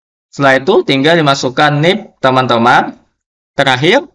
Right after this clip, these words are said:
kirim O T P. Otomatis nanti akan masuk informasi lewat pesan WhatsApp ke nomor kontak sesuai data pada My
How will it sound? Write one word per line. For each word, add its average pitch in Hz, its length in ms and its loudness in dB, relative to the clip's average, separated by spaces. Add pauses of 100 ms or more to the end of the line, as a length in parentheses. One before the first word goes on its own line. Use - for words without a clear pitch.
kirim 156 640 0 (100)
O 131 320 0
T 123 320 -2
P. - 220 -8 (1120)
Otomatis 131 540 0
nanti 143 240 -2
akan 165 480 0
masuk 135 400 -2
informasi 131 1000 -2
lewat 131 560 0 (560)
pesan 156 880 0
WhatsApp 156 720 -2
ke 120 160 -2
nomor 139 560 0
kontak 120 800 -2
sesuai 127 680 0
data 151 960 0 (680)
pada 131 760 0
My 131 420 0